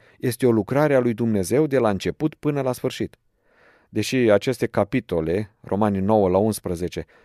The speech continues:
se referă în principal la relațiile lui Dumnezeu cu Israel sub vechiul legământ, Duhul Sfânt caută să aplice aceste adevăruri vieții noastre de astăzi.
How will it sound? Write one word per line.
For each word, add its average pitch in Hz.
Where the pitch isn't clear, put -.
se -
referă 120
în 139
principal 107
la 101
relațiile 104
lui 98
Dumnezeu 101
cu 117
Israel 101
sub 82
vechiul 127
legământ, 85
Duhul 165
Sfânt 87
caută 165
să 127
aplice 127
aceste 113
adevăruri 87
vieții 139
noastre 95
de 90
astăzi. -